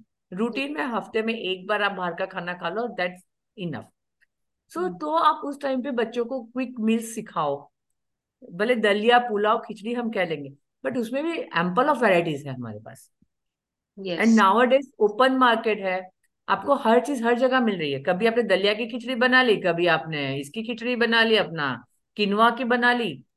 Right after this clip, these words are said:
Speaker 1: कभी कोदरी की बना ली,
Speaker 2: बहुत
Speaker 1: कभी
Speaker 2: बढ़िया।
Speaker 1: पुलाव बना लिया।
Speaker 2: बिल्कुल सही
Speaker 1: तो
Speaker 2: कह रहे हैं
Speaker 1: बहुत
Speaker 2: आप।
Speaker 1: सारी
Speaker 2: आपने बिल्कुल सही सुझाव दिया कि हमें एक तो ये चीज दिमाग से निकालनी है कि cooking is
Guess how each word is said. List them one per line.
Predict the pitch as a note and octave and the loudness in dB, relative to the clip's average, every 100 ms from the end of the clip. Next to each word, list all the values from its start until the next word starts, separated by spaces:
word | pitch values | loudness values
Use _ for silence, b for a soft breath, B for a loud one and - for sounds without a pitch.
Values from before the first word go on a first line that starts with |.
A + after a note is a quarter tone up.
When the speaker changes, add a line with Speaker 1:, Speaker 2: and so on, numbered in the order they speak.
| _ _ | _ _
Speaker 1:
कभी | F3 E3+ | -2 -2
कोदरी | E3 F3+ F#3 B3 | -2 -2 -2 -2
की | A3+ | 2
बना | A3+ B3 B3 | 4 4 4
ली, | |
Speaker 2:
बहुत | G#3+ G3+ | 4 4
Speaker 1:
कभी | F3+ | 2
Speaker 2:
बढ़िया। | F#3 E3+ - | -2 -2 -2
Speaker 1:
पुलाव | G#3+ A3 A#3 | -2 -4 -4
बना | B3 | -2
लिया। | B3+ A#3 | -2 -2
Speaker 2:
बिल्कुल | C4 C4 D#4 | -2 0 0
सही | D4+ - A3+ A#3 | 0 0 0 0
Speaker 1:
तो | F4 | 2
Speaker 2:
कह | A3 | 2
रहे | G3 | 6
हैं | A3 B3+ | 6 6
Speaker 1:
बहुत | A#3 | 6
Speaker 2:
आप। | B3 | 4
Speaker 1:
सारी | C4+ A#3+ E3 - _ _ - | 0 -6 -12 -18 _ _ -2
Speaker 2:
आपने | G#3+ - C#4+ | 0 0 0
बिल्कुल | C4 C#4 D#4 E4+ | 0 0 2 0
सही | D4+ B3+ D4+ | 2 4 4
सुझाव | D4+ D#4 B3 B3+ B3+ | 4 2 2 2 2
दिया | A#3+ A#3+ A#3+ | 2 4 4
कि | C#4+ E4+ | 2 0
हमें | E4 C4 B3+ D#4 | 0 0 0 0
एक | C4+ B3+ - | 0 -4 -4
तो | D#4+ | -2
ये | D#4 B3 B3 | -2 0 -2
चीज | A#3+ E4 C#4+ | 0 2 2
दिमाग | C4 B3 A#3+ | 4 4 2
से | - D4+ | 0 -4
निकालनी | C#4 A3+ G3+ A3 B3 | -2 2 2 2 -2
है | C4 | -4
कि | C#4+ D4+ - | -6 -8 -6
cooking | B3+ D4 D4 D#4 | -2 -2 2 2
is | C4+ | 2